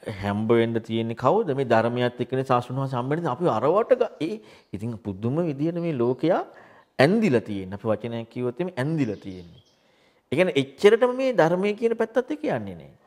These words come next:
අන්‍ය ශාස්ත්‍රඥ වහන්සේට ගරු කරනවා, එළඹිලා වාසය කරනවා. එතකොටයි කුසල්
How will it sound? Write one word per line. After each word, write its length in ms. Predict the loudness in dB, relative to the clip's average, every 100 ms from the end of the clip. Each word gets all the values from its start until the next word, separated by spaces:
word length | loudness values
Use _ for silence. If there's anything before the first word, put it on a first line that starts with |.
| _ _ -20 -4 2
අන්‍ය 280 | 4 4 4
ශාස්ත්‍රඥ 440 | 6 4 4 0
වහන්සේට 280 | -2 -2 2
ගරු 240 | 4 6
කරනවා, 420 | 4 4 4 2 4
එළඹිලා 500 | 6 6 6 4 4
වාසය 360 | 4 2 -2
කරනවා. 340 | -4 -8 -10 -8
එතකොටයි 400 | -4 0 2 2
කුසල් 280 | 4 4